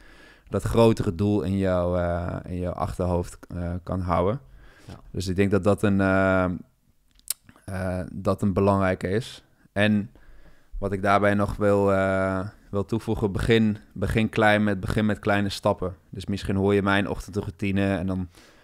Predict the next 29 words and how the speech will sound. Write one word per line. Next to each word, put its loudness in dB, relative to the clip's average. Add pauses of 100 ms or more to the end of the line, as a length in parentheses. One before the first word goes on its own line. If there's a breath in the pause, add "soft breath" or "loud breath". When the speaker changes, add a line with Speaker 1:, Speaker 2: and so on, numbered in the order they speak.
(100)
Speaker 1:
sommige -8
mensen -2
denken, -2
"Dat -2
is -14
veel." -2
Anderen -4
denken, -4
"Oh, 0
dat -2
is -6
gesneden -2
koek -6
voor -8
mij." -4 (580 soft breath)
Maar 2 (120)
begin 0
eens 2
met 2
één 2
ding 2
en 0
ga -4
dat 0
eens -14
proberen 0
uit 0
te -14
voeren. -6